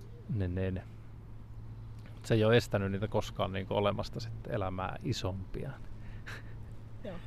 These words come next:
Speaker 1: Ja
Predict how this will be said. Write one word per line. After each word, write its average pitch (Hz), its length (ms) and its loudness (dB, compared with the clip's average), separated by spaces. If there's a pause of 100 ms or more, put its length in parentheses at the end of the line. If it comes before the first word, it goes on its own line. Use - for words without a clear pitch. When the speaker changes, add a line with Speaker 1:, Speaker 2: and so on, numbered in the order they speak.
(2000)
Speaker 1:
Ja 95 640 2